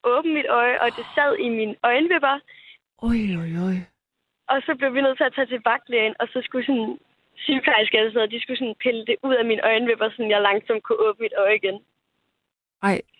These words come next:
Speaker 2: hvor vildt.
Speaker 1: Ja.
Speaker 2: Hvor, hvor gammel var du der?
Speaker 1: Og jeg må nok have været sådan, øhm, otte,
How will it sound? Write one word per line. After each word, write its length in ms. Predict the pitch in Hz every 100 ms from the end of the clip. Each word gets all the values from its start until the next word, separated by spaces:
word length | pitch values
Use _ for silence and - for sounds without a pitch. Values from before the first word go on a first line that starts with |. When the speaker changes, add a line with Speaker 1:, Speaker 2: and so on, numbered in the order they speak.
| -
Speaker 2:
hvor 140 | 180 165
vildt. 260 | 180 156 - - - _ _ _ _ _ -
Speaker 1:
Ja. 140 | - - - -
Speaker 2:
Hvor, 180 | 196 185
hvor 100 | 196
gammel 340 | 196 190 208
var 160 | 202 190
du 100 | 208
der? 200 | 214 214 208 - _ _ _ - - - - - _ 226
Speaker 1:
Og 240 | 220 247 247
jeg 120 | 247
må 80 | 254
nok 160 | 254 262
have 120 | 254
været 260 | 226 220 -
sådan, 300 | 233 220 208 202
øhm, 420 | 196 190 180 - - _ _ _ _ _
otte, 440 | - 233 233 302